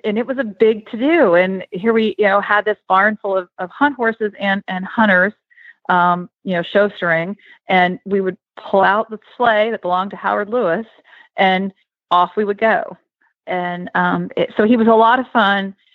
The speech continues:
and he re-, just remains a lot of fun to this day. We, we always, and, you know, kids can go out and pet on him and, and,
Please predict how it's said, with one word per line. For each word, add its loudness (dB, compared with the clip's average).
and -4
he 0
re-, 2
just -2
remains 2
a 2
lot 2
of -16
fun -2
to -2
this -2
day. 0
We, -10
we -4
always, 2
and, -8
you -6
know, -12
kids 2
can -4
go 2
out 2
and -12
pet -2
on -2
him -10
and, -16
and, -16